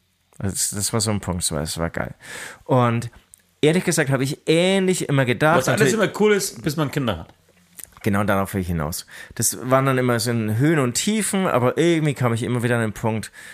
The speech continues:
Speaker 1: ach schön, geil, nehme ich mit und, und, und wenn ich jetzt umfall, dann, dann war's das, aber eigentlich echt coole Sachen irgendwie so erlebt.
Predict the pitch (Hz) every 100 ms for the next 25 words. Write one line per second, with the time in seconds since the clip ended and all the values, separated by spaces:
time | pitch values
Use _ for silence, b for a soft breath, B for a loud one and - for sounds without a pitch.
0 | B - - - 123 113 104 - 104 101
1 | 107 107 92 104 104 - - 98 90 95
2 | 90 - 95 95 - - - _ _ _
3 | - 110 113 - 117 - 104 95 92 B
4 | B B - 101 95 87 - 101 92 98
5 | 120 - 107 98 92 80 117 110 - -
6 | - - - 131 - - - 127 - 110
7 | 117 95 101 95 95 87 104 117 117